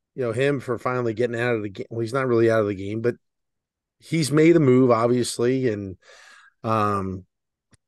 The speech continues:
yeah, it seems like he's finally stepping away from what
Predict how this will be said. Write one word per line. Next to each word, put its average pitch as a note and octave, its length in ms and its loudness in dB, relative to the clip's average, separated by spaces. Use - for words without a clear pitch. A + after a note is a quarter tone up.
yeah, C#3 200 4
it A2+ 120 2
seems B2 440 -2
like B2+ 260 4
he's B2 520 -8
finally C3 440 2
stepping C3 380 0
away A#2+ 320 2
from A2+ 680 -6
what A#2 240 0